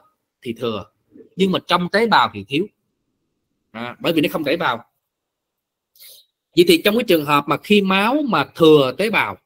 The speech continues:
à, xin lỗi anh chị, trong máu mà thừa gluco, thì khi mà thừa gluco thì nãy chúng ta nói rồi, nếu mà nồng độ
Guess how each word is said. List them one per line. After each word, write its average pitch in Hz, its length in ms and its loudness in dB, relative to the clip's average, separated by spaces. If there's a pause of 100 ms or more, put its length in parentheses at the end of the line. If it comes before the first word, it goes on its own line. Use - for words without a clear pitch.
(200)
à, 160 80 -2
xin 196 220 -6
lỗi 190 100 0
anh 208 60 -4
chị, 147 120 2
trong 180 280 0
máu 180 240 -2
mà 170 180 0
thừa 147 280 4
gluco, 147 360 -4 (500)
thì 151 140 2
khi 208 140 6
mà 151 220 0
thừa 151 340 6
gluco 175 440 0
thì 147 100 2
nãy 139 140 -2
chúng 214 100 -4
ta 175 100 -2
nói 180 160 -2
rồi, 139 180 0 (340)
nếu 240 180 4
mà 220 120 2
nồng 139 240 0
độ 127 240 0